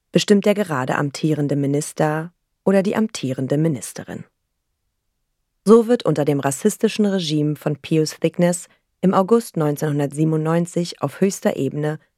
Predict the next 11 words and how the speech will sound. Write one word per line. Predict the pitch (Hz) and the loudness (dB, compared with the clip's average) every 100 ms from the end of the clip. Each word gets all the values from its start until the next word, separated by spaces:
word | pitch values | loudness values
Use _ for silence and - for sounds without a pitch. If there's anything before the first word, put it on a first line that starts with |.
| _ | _
eine | 185 185 | 2 2
Registrierungskommission | 190 220 - - 135 131 - - 143 135 - 147 151 | 2 -2 -2 -4 -2 -2 -4 -2 -2 -2 -2 -2 -2
für | - 202 | 0 0
Muggelstämmige | 151 123 123 - 143 139 143 | 0 -2 -4 -2 0 0 -2
neu | 147 143 160 - | -2 0 0 0
eingerichtet, | - 139 143 147 135 - 151 - _ _ _ - | -4 -4 -4 -6 -6 -6 -6 -8 _ _ _ 0
die | 165 | 2
magische | 160 175 196 - 220 | 4 2 -2 -2 0
Menschen | 170 123 127 147 143 | 0 -2 -4 -6 -6
aus | 127 - | -6 -4
Muggelfamilien | 143 151 151 151 156 156 151 156 | 0 0 -2 -2 -2 -2 -2 -4